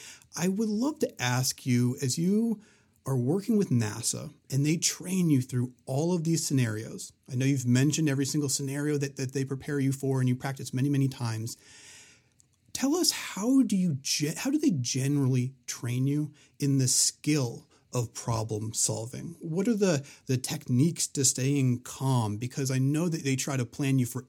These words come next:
everything, but where's, what are the trends amongst them? What are the things that stand out so that folks in the audience, as they think about problem solving,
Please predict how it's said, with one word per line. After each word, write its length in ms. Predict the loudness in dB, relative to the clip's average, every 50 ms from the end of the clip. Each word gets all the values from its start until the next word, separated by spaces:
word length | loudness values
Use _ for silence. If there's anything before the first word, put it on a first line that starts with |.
| _ -8 -6
everything, 840 | -4 -2 -2 0 2 2 2 2 2 0 -6 -6 -6 -6 -6 -8 -10 -18 -20 -20 -20 _ -4
but 120 | -4 -4 -2
where's, 340 | 0 2 2 2 2 0 -2 -4
what 140 | -4 -2 0 0
are 40 |
the 100 | 0 0
trends 520 | 0 -2 -2 0 2 2 4 4 4 4 4
amongst 440 | 2 2 2 0 0 0 -2 -4 -6
them? 160 | -6 -6 -4
What 120 | -4 -4
are 60 | -4
the 80 | -4 -4
things 200 | -2 -2 -2 -2
that 100 | -2 -2
stand 440 | -2 -4 -2 0 0 0 0 0 -2
out 300 | -2 -2 -2 -2 -4 -6 -12 -20 -20 -20 _
so 140 | -6 -2 0
that 220 | 2 2 2 2
folks 240 | -2 -2 -2 0 -2
in 80 | 0 2
the 60 | 2
audience, 280 | 4 4 2 2 0
as 120 | -4 -10 -12 _
they 160 | 0 0 0 0
think 240 | 2 0 -2 -2
about 360 | -2 -2 -4 -6 -6 -10 _ _
problem 360 | -6 -4 -4 -4 -4 -4 -6
solving, 480 | -6 -4 -4 -4 -4 -4 -6 -6 -6